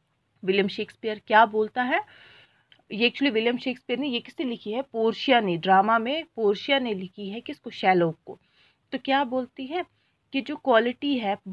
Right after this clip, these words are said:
मर्सी की, यानी कि रहम की जो क्वालिटी होती है इंसान में, ये कोई फोर्सफुली हम नहीं दे सकते हैं, यानी कि किसी पे थोप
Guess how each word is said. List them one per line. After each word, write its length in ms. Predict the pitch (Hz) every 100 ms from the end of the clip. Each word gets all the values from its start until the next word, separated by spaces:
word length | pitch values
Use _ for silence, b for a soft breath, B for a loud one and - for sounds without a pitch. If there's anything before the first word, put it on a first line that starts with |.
| - -
मर्सी 640 | 202 196 190 196 190 269 254
की, 320 | - 196 214
यानी 320 | 196 180 202 -
कि 100 | 220
रहम 380 | 185 - 208 233
की 160 | -
जो 120 | 202
क्वालिटी 440 | 226 185 185 185 240
होती 320 | 208 190 220
है 60 | 208
इंसान 460 | 185 185 175 180
में, 160 | 202 254
ये 220 | 247 285
कोई 220 | - 269
फोर्सफुली 680 | 269 233 220 - _ 226 220
हम 160 | 208 214
नहीं 280 | 214 220 202
दे 180 | 180
सकते 440 | 160 165 - 262 370 B B B
हैं, 120 | 202 - b -
यानी 260 | 202 226
कि 100 | 254
किसी 260 | 254 - 254
पे 120 | 262
थोप 320 | 254 240 240